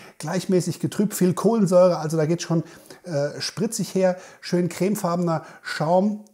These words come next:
und schaut mal, was das für eine Stabilität ist.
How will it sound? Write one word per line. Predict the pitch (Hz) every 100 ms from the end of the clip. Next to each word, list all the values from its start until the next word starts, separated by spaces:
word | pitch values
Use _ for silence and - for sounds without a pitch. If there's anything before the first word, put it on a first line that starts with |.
| _ _ - _ _
und | - 160 160 151 - - _ _ _ _ _
schaut | - 147
mal, | 143 127
was | -
das | 151 180 - - _
für | - - 147
eine | - 147 151
Stabilität | - 165 143 143 139 - 160 165
ist. | 156 151 -